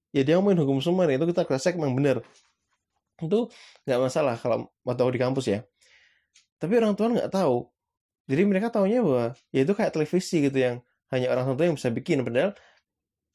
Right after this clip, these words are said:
banyak banget berita-berita yang kayak dot blogspot dot com dan sebagainya mereka share aja, dan itu hoax banget dalamnya. Dan mereka, sialnya mereka juga,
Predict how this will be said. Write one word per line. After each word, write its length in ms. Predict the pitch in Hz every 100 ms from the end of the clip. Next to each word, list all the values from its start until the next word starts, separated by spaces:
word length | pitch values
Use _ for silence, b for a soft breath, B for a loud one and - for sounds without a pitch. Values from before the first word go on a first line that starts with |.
| _ _ _ _ _ _
banyak 460 | - 156 135 139 139
banget 260 | 135 127 185
berita-berita 420 | 143 127 123 127 135
yang 80 | 131
kayak 180 | 127 - _ _ _ _ _ _ _ _ b b _
dot 200 | - 127 127
blogspot 560 | 123 - - 123 120
dot 240 | 131 127 -
com 320 | 139 139 139
dan 20 |
sebagainya 320 | 135 123 131
mereka 300 | 139 139 135
share 180 | 139 143
aja, 300 | 123 143 139
dan 240 | 123 117 117 b b b b _ _ _ _ _ _ _
itu 320 | - 214 302 226
hoax 400 | - 190 - -
banget 400 | 151 151 151 143
dalamnya. 480 | 143 131 131 127 123
Dan 160 | 123 127
mereka, 320 | 139 220 220 B B B B B B B
sialnya 340 | - - 165 202
mereka 160 | 208 233
juga, 400 | 175 131 123